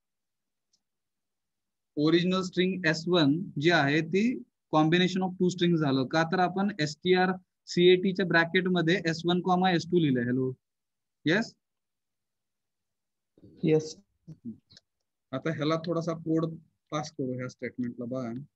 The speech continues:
Speaker 1: दोन्ही ठेवूया आपण समजण्यासाठी. इथून control insert copy, shift insert paste, आणि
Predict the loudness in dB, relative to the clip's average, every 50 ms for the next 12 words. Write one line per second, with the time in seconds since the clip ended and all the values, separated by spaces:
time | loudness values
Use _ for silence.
0 | _ -8 -4 -2 -2 -2 -2 -2 -2 -4 -4 -4 -4 -6 -8 -8 -8 -8 -8 -10
1 | _ _ -12 -8 -6 -6 -6 -6 -6 -8 -8 -8 -10 -12 -14 -10 -10 -12 -12 -12
2 | _ _ _ _ _ _ _ _ _ _ -20 _ _ _ _ -20 _ _ _ _
3 | _ _ _ _ _ _ _ _ _ _ -20 -20 _ _ _ _ _ _ _ _
4 | -14 -14 -14 -14 _ _ -18 -18 -18 -16 _ -8 -4 -4 -2 -2 -4 -4 -6 -6
5 | -10 -14 _ _ _ _ _ _ _ _ _ _ _ _ _ _ _ _ _ _
6 | _ _ _ _ _ _ _ _ _ _ _ _ _ _ _ -8 -6 -6 -6 -6
7 | -6 -6 -4 -4 -4 -4 -6 -6 -10 -12 -12 _ _ -10 -10 -10 -10 -12 -10 -8
8 | -8 -8 -8 -12 _ _ -20 -20 _ _ _ _ _ _ _ _ _ _ _ _
9 | _ _ _ _ _ _ _ _ _ _ _ _ _ _ _ _ _ _ _ -20
10 | -16 -16 -16 _ -8 -8 -8 -8 -8 -10 -12 -14 -12 -10 -8 -8 -8 -8 -10 -14
11 | _ _ _ _ _ _ _ _ _ _ _ _ _ _ _ _ _ _ _ _
12 | _ _ _ _ _ _ _ _ _ _ _ _ _ _ _ _ _ -12 -8 -8